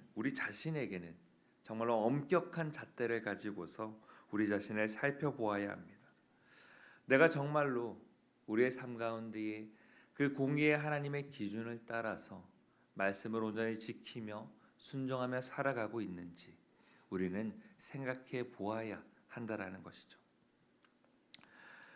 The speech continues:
우리가 살인을 저지르진 않았지만 우리의 마음 가운데 다른 사람들을 향한 미움 또는 악의, 분노가 있다라면은 그것은 하나님의 뜻에 어긋난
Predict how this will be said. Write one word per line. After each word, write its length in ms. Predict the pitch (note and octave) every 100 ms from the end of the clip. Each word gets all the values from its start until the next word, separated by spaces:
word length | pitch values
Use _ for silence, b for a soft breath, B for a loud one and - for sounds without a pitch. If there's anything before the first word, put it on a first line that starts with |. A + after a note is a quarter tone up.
| B -
우리가 220 | B2+ D#3
살인을 440 | E3 F3 F3 F3+
저지르진 520 | C#3+ C3 C3+ C3+ C3
않았지만 800 | C3 F2+ G2 - - E2 F2+ G2+ - - _
우리의 220 | G2 A#2
마음 360 | A2+ G2 G#2+ G#2+
가운데 640 | G#2 G#2 G2+ G#2 G2+ G2+
다른 300 | - G#2 A#2+
사람들을 440 | B2+ B2 A#2+ A#2 A#2
향한 320 | A2+ A2+ G2
미움 420 | G2 B2+ A2 F2+ - - b b b
또는 240 | - B2 B2
악의, 540 | F#2 F#2 F2+ F#2+ B2 b b b b
분노가 500 | - B2+ C#3+ C#3+ C#3+
있다라면은 920 | G#2 - G2+ G2 F#2 F2 D#2+ F#2+ G#2 G#2 - B B -
그것은 400 | A2 A2+ - C3
하나님의 540 | C3 D3 C#3 C#3 C3+
뜻에 340 | A#2 - B2
어긋난 680 | A#2 E2+ E2+ A2 A#2+ A#2+ E2